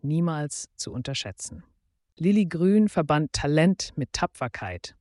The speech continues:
zeigte Durchhaltevermögen in einer Zeit der Dunkelheit und hinterließ ein Vermächtnis, das zum Nachdenken anregt. Vielleicht lädt uns ihre Geschichte dazu ein, darüber nachzudenken, wie die Kunst uns helfen kann,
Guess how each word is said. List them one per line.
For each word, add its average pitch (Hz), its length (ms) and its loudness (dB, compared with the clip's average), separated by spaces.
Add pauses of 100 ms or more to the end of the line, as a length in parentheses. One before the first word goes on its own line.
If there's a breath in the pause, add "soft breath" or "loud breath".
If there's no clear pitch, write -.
(320)
zeigte 160 340 0
Durchhaltevermögen 156 1120 2
in 131 140 -6
einer 127 280 -4
Zeit 151 340 0
der 123 100 -2
Dunkelheit 117 800 -4 (280)
und 143 160 -6
hinterließ 156 440 -2
ein 135 140 -4
Vermächtnis, 151 760 -4 (100)
das 127 200 -8
zum 135 180 -6
Nachdenken 123 640 -6
anregt. - 640 -14 (500)
Vielleicht 165 460 2
lädt 185 240 4
uns 208 180 2
ihre 165 240 -2
Geschichte 160 520 2
dazu 139 360 0
ein, 156 340 0
darüber 143 380 0
nachzudenken, 156 960 -2 (180)
wie 165 100 -4
die 156 100 -4
Kunst - 400 0
uns 160 200 -4
helfen 170 340 2
kann, 113 340 -6